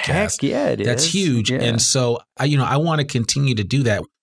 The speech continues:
Speaker 2: Where I'll be in ten years, I don't know, but
Speaker 1: Sure.
Speaker 2: that's why I keep pressing record
Speaker 1: It's good
Speaker 2: and,
Speaker 1: work.
Speaker 2: you know, that kind of, you sharing that story with me means a lot. So thank you for that. I
Speaker 1: Absolutely.
Speaker 2: appreciate it.
Speaker 1: Thank
Speaker 2: Yeah.
Speaker 1: you. You're
Speaker 2: Absolutely.
Speaker 1: helping me.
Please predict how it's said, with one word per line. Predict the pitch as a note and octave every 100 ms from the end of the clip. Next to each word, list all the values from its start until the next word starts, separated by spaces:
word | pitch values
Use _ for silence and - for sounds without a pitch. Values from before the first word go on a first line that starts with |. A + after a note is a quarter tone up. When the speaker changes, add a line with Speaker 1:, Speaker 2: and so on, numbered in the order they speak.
| _
Speaker 2:
Where | A#2 B2 C#3+
I'll | C#3+
be | B2+ C#3
in | C3
ten | - C#3+
years, | C#3 C3 A2
I | A2
don't | G#2+ G#2
know, | G2
but | D#2+ F2+
Speaker 1:
Sure. |
Speaker 2:
that's | G#2 A2+ -
why | A#2+
I | A2
keep | - A2
pressing | - G#2 - G2
record | F#2 F2+ G2 G2
Speaker 1:
It's | F#2
good | C#3
Speaker 2:
and, | C#3+ A2
Speaker 1:
work. | A2 G2 - G#2 _ _ -
Speaker 2:
you | A2+
know, | G2 E2+
that | G#2+ -
kind | - B2 A2+
of, | G2+ F#2 - _ -
you | G2 A2 C3
sharing | - C3+ A#2+
that | G#2+ -
story | - A#2
with | G2+ F#2+ -
me | G#2+ G2+
means | F#2+ G2+ G2+ F#2
a | F2+
lot. | F2+ E2+ -
So | F#2+
thank | G2+ G2 F#2+
you |
for | -
that. | D#2 D#2+
I |
Speaker 1:
Absolutely. | B2+ - F#2 A2+
Speaker 2:
appreciate | A#2 G#2
it. | -
Speaker 1:
Thank | B2+ D#3
Speaker 2:
Yeah. | E2+
Speaker 1:
you. | B2 C#3 G2+ F#2
You're | G#2 A#2+
Speaker 2:
Absolutely. | D3 B2+
Speaker 1:
helping | B2+ - A2 G#2
me. | A2 A1